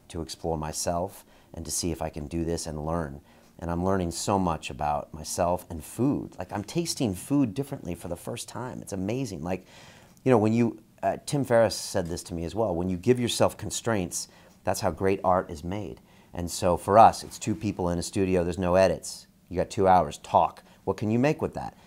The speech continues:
Same with this. Now you got no meat in your life, no dairy. What can you make with that? I'm actually fa-, falling in love with food again. I was in the East Village of New York recently for a week to, to make this film, and there's great vegan cuisine everywhere. I mean, every corner has an option,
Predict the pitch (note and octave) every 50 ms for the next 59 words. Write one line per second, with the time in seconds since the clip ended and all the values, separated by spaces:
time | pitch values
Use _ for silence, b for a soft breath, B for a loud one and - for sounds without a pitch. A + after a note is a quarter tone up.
0 | b b b - - C3 A#2+ G#2+ F#2+ F2+ - B2 G#2 E2+ - - - F2+ F#2 F#2+
1 | G2 G2 F2 F2+ F#2 F2+ F2+ G2 G2 F#2 F2+ F2 E2+ E2 E2 D#2 D#2 - F2+ F2+
2 | E2+ D2+ G2 F#2 E2+ D#2+ D#2+ E2 F#2 F#2+ - F#2+ F2 E2 F2 F#2 G2 - - F2
3 | C2+ G#1+ - B B B B B B B - G2+ G#2+ G2 F2+ D#2+ - - - C#2
4 | - - - - - - E2 E2 D#2+ D2 - - - F2+ F2 E2 D#2 D#2 D#2 D2+
5 | D2 D2 - C#2+ C#2+ - - F#2+ A2 A2 - - - G1+ - - B B B B
6 | B - A2 A2 G#2+ G2+ A#2+ G#2+ G2 G2+ A2 G#2+ - - G#2 G#2 G2+ G2 F2+ G2
7 | F2 F#2 F#2 F#2 F#2+ F#2 F2+ - F#2 F2+ E2+ - F#2 F2 E2+ E2 - - F2 E2
8 | D#2+ F2 E2+ E2 - D#2+ E2 D#2+ D#2 D#2 C#2+ - - F2+ F2 E2 - D#2+ D#2 -
9 | - F#2+ F#2+ F2+ E2+ D#2 B B B B B B - F2+ F#2 F2+ F#2+ F#2 F2+ F2+
10 | E2 - - - - - - F2 - G#2 G#2 A2 A#2 G2+ - F2 E2 G#2 G2 F#2
11 | G2 F#2 G2 F#2+ D#2+ F2 F#2+ F2+ F#2 - - - F#2 G2+ B2 G#2+ D2 A#1+ G1+ -
12 | - - - E2+ F2+ F2+ - G2+ G2+ G2+ G#2 - - - G2+ F#2+ F#2+ F#2+ F#2 E2+
13 | F2+ E2+ D#2+ F#2 - - F#2 F#2 F2+ - - - F#2+ F2+ F2